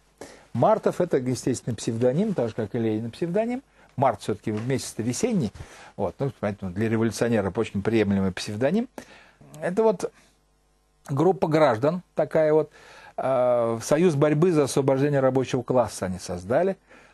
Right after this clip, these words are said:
Вот, после этого уже Ленин в-, во-, вошел в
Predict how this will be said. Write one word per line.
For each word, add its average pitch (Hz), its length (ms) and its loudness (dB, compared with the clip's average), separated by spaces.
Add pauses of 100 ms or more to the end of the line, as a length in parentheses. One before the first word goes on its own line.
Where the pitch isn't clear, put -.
(120)
Вот, 107 320 -4
после 143 380 2
этого 165 260 4
уже 123 200 4
Ленин 110 560 2
в-, - 120 -18
во-, 98 680 -4
вошел 107 440 0
в 92 400 -6